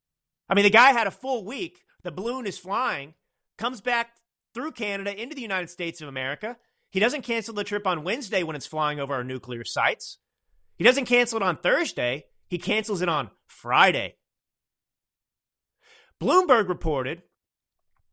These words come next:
that the reason the Biden administration wanted to keep this from the American people, that they hoped we wouldn't see it,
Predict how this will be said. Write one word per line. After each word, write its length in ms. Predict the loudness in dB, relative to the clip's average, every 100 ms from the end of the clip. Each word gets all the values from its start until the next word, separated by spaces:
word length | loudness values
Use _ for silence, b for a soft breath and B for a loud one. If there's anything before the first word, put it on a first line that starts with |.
| _ _ _ _ _ _ _ _ _ _ 0
that 160 | 0
the 120 | 2
reason 460 | -4 0 -2 -2 -4
the 100 | -2
Biden 280 | 2 2 2
administration 720 | -2 -6 -6 -4 -4 -6 -8
wanted 240 | -6 -6
to 120 | -10
keep 340 | -12 -8 -8 -4
this 160 | -6
from 160 | -4 -8
the 60 | -4
American 400 | -4 -4 -6 -10
people, 300 | -10 -8 -6
that 140 | 2
they 120 | 2
hoped 340 | 6 6 4 0
we 100 | -2
wouldn't 300 | -2 -8 -8
see 400 | -4 0 0 -2
it, 180 | -6